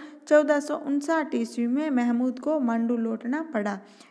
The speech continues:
इस प्रकार गुजरात का सुल्तान कुतुबुद्दीन मेवाड़ को पराजित नहीं कर सका और चौदह सौ उनसाठ ईस्वी में उसकी मृत्यु हो गई। विद्यार्थियों, अब हम महाराणा कुंभा की सांस्कृतिक उपलब्धियों के बारे में चर्चा कर लेते हैं। कुंभा और स्थापत्य।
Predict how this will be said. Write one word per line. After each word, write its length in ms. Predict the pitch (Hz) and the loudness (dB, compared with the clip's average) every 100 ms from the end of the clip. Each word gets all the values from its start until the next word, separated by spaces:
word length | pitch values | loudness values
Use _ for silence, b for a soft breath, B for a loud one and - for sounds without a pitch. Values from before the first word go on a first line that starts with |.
| B | B
इस 180 | 311 339 | -2 -2
प्रकार 420 | - 247 254 254 | -2 -2 2 2
गुजरात 520 | 233 220 226 262 262 262 | 2 -2 2 2 2 0
का 120 | 240 | -4
सुल्तान 460 | 247 226 240 240 | -2 -2 0 -2
कुतुबुद्दीन 600 | 240 254 247 247 262 269 | 0 -2 -2 -2 2 2
मेवाड़ 440 | 262 247 254 262 262 | 2 2 4 2 0
को 140 | 262 | -4
पराजित 500 | - 226 220 262 262 220 | -4 -2 -2 -4 -6 -2
नहीं 220 | 254 285 | -2 -2
कर 200 | 285 277 | -4 -6
सका 360 | 294 262 311 | -6 -6 -4
और 300 | 302 269 330 - B B B | 0 2 2 0 B B B
चौदह 320 | 294 285 285 | 4 4 2
सौ 140 | 269 269 | -2 0
उनसाठ 460 | 247 233 240 233 | 0 2 0 0
ईस्वी 280 | 233 - 233 | -4 -2 -2
में 240 | 254 330 | 0 -2
उसकी 380 | - 247 - 320 | -2 -4 -2 -2
मृत्यु 440 | 285 226 220 220 196 | 2 2 0 -2 -6
हो 120 | 190 | -6
गई। 220 | 214 190 B B B B B B | -12 -16 B B B B B B
विद्यार्थियों, 500 | 254 277 302 294 311 | 0 4 2 2 -2
अब 240 | - 294 277 | 0 2 2
हम 240 | 285 285 - | 0 -4 -2
महाराणा 420 | 240 247 262 269 | 0 2 0 0
कुंभा 340 | 269 262 254 262 | -2 -2 0 -2
की 160 | 262 | -4
सांस्कृतिक 680 | 247 269 269 - 294 294 294 | -4 -4 -4 -6 -6 -6 -6
उपलब्धियों 520 | 226 - 247 220 247 | -8 -4 -2 0 -2
के 160 | 240 240 | -2 -4
बारे 280 | 220 220 226 | -4 -4 -2
में 120 | 226 | -4
चर्चा 300 | 226 220 240 | -4 -8 -8
कर 160 | 226 226 | -8 -6
लेते 280 | 220 226 | -6 -4
हैं। 240 | 226 254 302 B B B B | -2 -2 -4 B B B B
कुंभा 440 | - 294 294 320 339 | 0 2 4 2 2
और 440 | - - 311 330 262 | 0 -2 0 2 0
स्थापत्य। 760 | 247 247 240 220 - - - | -2 0 0 -2 -8 -10 -10